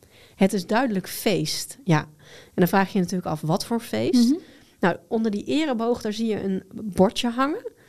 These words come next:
Speaker 1: met erop letters. En daarop staat: "Hulde aan de neomist."
Speaker 2: Ah ja, en dat is een
Speaker 1: Dat is een pasgewijde priester.
Speaker 2: Oh ja.
Speaker 1: En onder dat bordje, daar staat hij ook. Want daar zie je een, eh, een jonge man staan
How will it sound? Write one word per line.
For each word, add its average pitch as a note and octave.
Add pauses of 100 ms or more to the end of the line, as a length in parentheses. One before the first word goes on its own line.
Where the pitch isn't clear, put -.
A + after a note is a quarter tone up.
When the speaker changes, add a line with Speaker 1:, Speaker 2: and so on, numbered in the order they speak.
(240)
Speaker 1:
met G3+
erop G3
letters. F3+
En F3+
daarop F3+
staat: -
"Hulde A3
aan F#3+
de F3
neomist." E3+ (140)
Speaker 2:
Ah A#3
ja, D3
en F#3
dat F#3+
is D#4 (100)
een B3+
Speaker 1:
Dat B3
is A3
een F#3
pasgewijde G3+
priester. E3 (120)
Speaker 2:
Oh G#3
ja. D#3+ (360)
Speaker 1:
En G3 (320)
onder F4
dat F3+
bordje, E3+
daar G#3+ (100)
staat D3
hij E3
ook. -
Want G3
daar F#3
zie G3+
je G3
een, F#3
eh, F3
een F3+
jonge A3+
man F3
staan C#4+